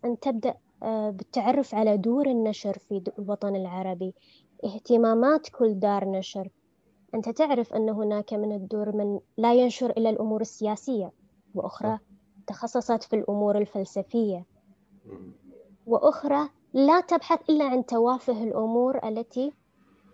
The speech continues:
Speaker 1: ستأتيها بالعوائد المادية.
Speaker 2: مم.
Speaker 1: فيجب أن تدرس دور النشر. أم، وهكذا، هي مسألة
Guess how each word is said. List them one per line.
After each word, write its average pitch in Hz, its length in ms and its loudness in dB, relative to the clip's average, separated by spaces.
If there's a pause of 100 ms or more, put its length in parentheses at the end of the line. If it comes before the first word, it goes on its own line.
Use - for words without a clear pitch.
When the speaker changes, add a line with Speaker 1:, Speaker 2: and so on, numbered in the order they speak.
(140)
Speaker 1:
ستأتيها 233 640 -2
بالعوائد 196 680 -2
المادية. 185 640 -6
Speaker 2:
مم. 180 60 -14 (800)
Speaker 1:
فيجب 240 540 8
أن 262 180 4
تدرس 254 460 2
دور 208 260 0
النشر. 175 580 -8 (2500)
أم، 226 560 -2 (1120)
وهكذا، 254 720 0
هي 285 140 4
مسألة 214 380 -2